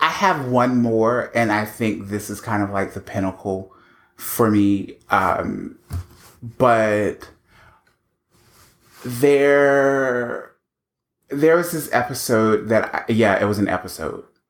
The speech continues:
um, because it was that dramatic. But I'd like to call this The Preacher's Husband.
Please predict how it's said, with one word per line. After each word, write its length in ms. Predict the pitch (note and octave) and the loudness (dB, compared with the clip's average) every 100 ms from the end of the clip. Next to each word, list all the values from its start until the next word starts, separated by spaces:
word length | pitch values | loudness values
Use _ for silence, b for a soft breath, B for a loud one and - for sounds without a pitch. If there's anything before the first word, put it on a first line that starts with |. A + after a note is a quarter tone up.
| _ _ _ _ _ _ | _ _ _ _ _ _
um, 400 | G#2 F#2 F2+ - | 0 2 -2 -4
because 240 | G#2+ G#2+ | -4 -4
it 20 | G2 | -6
was 120 | F2+ | -4
that 200 | F2 - | -6 -6
dramatic. 480 | F#2 E2+ D#2 - - | -8 -8 -10 -12 -18
But 360 | F#2+ A2 G2 - - | -4 -2 -2 -4 0
I'd 360 | A2+ A#2+ A#2+ | 4 4 2
like 220 | B2 A#2 - | 2 0 -2
to 100 | A#2 | -6
call 340 | G#2+ G#2+ G#2+ | 0 2 0
this 300 | G#2 G#2+ - | 0 -4 -2
The 100 | - | -6
Preacher's 920 | G#2+ B2 A#2+ - A#2+ A2+ A2 A2 G#2+ G#2+ | -6 -8 -10 -4 -2 -2 -4 -2 -2 -4
Husband. 680 | - E3+ F3+ A3 F#4+ G4 | 0 0 2 2 2 -4